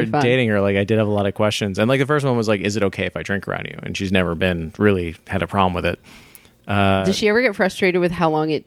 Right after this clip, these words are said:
Speaker 2: I, actually, I've seen you drink, so I know that you drink a per-, uh, drink like a regular human. Some people will.
Speaker 1: When
Speaker 2: Did
Speaker 1: I'm
Speaker 2: you
Speaker 1: on
Speaker 2: ever,
Speaker 1: set, yeah.
Speaker 2: did you ever try to deliberately slow down your
Speaker 1: Oh.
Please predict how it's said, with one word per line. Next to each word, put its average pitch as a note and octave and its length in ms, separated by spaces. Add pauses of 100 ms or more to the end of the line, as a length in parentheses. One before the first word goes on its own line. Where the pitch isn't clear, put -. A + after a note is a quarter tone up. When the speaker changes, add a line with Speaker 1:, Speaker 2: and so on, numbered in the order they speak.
(1200)
Speaker 2:
I, G#3 240
actually, G#3+ 420
I've G3 100
seen C#4 280
you C4 100
drink, F3+ 240
so F#3 160
I D#3+ 80
know D#3+ 200
that D3+ 140
you E3 140
drink D#3 240
a D#3 60
per-, - 300
uh, D3+ 220
drink D3 320
like D3+ 140
a C#3 60
regular C#3 380
human. E3+ 540
Some F3+ 280
people F3+ 460
will. D3+ 420
Speaker 1:
When C#3+ 180
Speaker 2:
Did C#3 60
Speaker 1:
I'm C3 80
Speaker 2:
you - 40
Speaker 1:
on A#2 120
Speaker 2:
ever, D4+ 60
Speaker 1:
set, - 400
yeah. G3+ 220
Speaker 2:
did G#3+ 200
you B3 100
ever D4 320
try C4 300
to A#3 160
deliberately F3 800
slow D3+ 420
down D3 600 (440)
your F#3 160
Speaker 1:
Oh. - 20